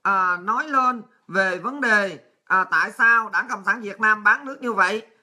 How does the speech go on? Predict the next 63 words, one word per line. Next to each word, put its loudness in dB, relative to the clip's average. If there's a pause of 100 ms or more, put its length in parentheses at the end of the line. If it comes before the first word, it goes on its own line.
(120)
Thì -4
bây -2
giờ -2
mình -6
như -4
thế -8
nào? 2 (200)
Và 4
mình -8
sẽ, -4
vấn -8
đề 0
là 0
có -4
thể -2
làm -4
đơn -4
để -10
mà 0
kiện -8
được -6 (200)
Đảng 4
Cộng -6
sản -2
Việt -12
Nam 2
bán 2
nước -14
Việt -10
Nam 2
hay -10
không? 4 (1300)
Hôm -4
qua 4
Lisa -2
cũng -12
đã 4
cùng -12
với -4
một -8
số -4
người -8
đã 2
thảo -2
ra -2
những -20
cái -8
đơn -6 (220)
để -6
mà -2
chuẩn -12
bị -4
gửi -2
lên -4
trên -6
vấn -12
đề -8
là -4
kêu -16
bằng -4
là -4
Liên -10
Hiệp -16